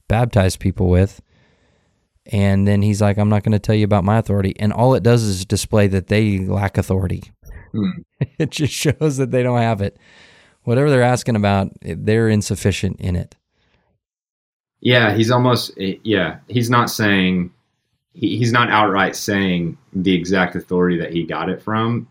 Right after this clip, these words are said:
Speaker 2: 'cause he doesn't have to, and that's not, like, his purpose of this conversation. Like you
Speaker 1: Mm-hmm.
Speaker 2: said, it's more of a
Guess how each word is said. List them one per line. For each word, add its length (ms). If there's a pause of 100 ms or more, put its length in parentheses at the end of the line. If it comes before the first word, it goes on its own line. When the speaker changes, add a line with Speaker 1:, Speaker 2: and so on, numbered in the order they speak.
(120)
Speaker 2:
'cause 140
he 60
doesn't 240
have 260
to, 160
and 100
that's 220
not, 220
like, 180
his 160
purpose 420
of 120
this 140
conversation. 1000
Like 200
you 80
Speaker 1:
Mm-hmm. 160
Speaker 2:
said, 140
it's 200
more 240
of 140
a 320